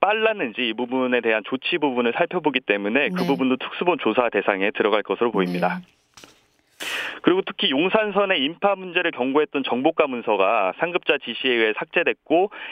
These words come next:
Speaker 1: 이후 회유했다는 의혹도 이제 제기됐는데 이 부분도 특수본도 적극적으로 들여다볼
Speaker 2: 네,
Speaker 1: 예정이고요.
Speaker 2: 증거인멸 의혹이 있었죠. 네.
Speaker 1: 예, 특수본은 경찰 수뇌부에 대한 휴대전화도 압수수색해서 당시 대응을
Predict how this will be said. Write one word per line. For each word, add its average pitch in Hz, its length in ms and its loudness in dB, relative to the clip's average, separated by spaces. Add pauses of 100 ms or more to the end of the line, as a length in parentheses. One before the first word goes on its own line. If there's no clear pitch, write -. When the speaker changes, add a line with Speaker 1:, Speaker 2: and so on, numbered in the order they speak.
Speaker 1:
이후 254 320 4
회유했다는 202 720 2
의혹도 101 540 0 (160)
이제 98 240 2
제기됐는데 117 560 0
이 104 80 -2
부분도 131 320 0
특수본도 131 640 2 (280)
적극적으로 143 520 0
들여다볼 117 640 2
Speaker 2:
네, 110 60 2
Speaker 1:
예정이고요. 101 480 0
Speaker 2:
증거인멸 220 480 0
의혹이 196 320 -2
있었죠. 170 640 -8
네. 160 240 -10 (100)
Speaker 1:
예, 107 280 0
특수본은 196 600 -2
경찰 175 520 0
수뇌부에 190 460 0
대한 170 200 0
휴대전화도 180 600 0
압수수색해서 139 960 0
당시 123 400 -2
대응을 110 580 2